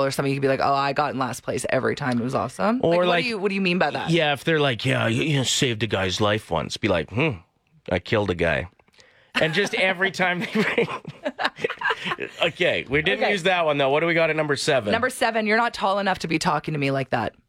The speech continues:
Speaker 2: Whoa.
Speaker 1: And if they
Speaker 2: Uh,
Speaker 1: are tall, 'cause I know a lot of you are like, "Oh, the arrogant person that I deal with is tall. What do you say?"
Speaker 2: Mm-hmm.
Speaker 1: You say,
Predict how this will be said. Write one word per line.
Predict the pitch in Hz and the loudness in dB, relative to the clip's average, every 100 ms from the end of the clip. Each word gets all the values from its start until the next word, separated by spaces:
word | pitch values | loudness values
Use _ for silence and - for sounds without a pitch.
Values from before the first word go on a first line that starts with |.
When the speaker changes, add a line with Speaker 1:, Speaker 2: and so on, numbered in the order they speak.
| _ _ _ _ | _ _ _ _
Speaker 2:
Whoa. | 120 156 208 226 226 220 208 190 175 156 | -2 4 4 4 4 4 4 4 4 4
Speaker 1:
And | 135 | 4
if | 131 | 4
they | 135 135 | 4 4
Speaker 2:
Uh, | 131 120 | 2 2
Speaker 1:
are | 226 247 | 2 0
tall, | 220 220 202 247 - _ _ _ | 0 2 2 0 -6 _ _ _
'cause | 233 | 0
I | 214 | 2
know | 208 208 | 2 4
a | |
lot | 214 208 | 2 2
of | |
you | 202 | 2
are | 202 | 4
like, | 196 | 4
"Oh, | 185 233 | 2 0
the | 208 202 | 0 2
arrogant | 214 214 208 | 2 2 0
person | - 196 202 | 0 -2 2
that | 180 | 2
I | 185 | 2
deal | 185 180 175 | 2 2 2
with | 170 147 | 2 2
is | 165 165 | 0 0
tall. | - 190 156 156 | 0 2 2 0
What | 156 | 0
do | |
you | 139 | -2
say?" | 143 - 151 180 262 | -2 0 2 0 -2
Speaker 2:
Mm-hmm. | 110 104 | -4 0
Speaker 1:
You | 113 214 | 0 2
say, | 220 190 175 | 2 0 -2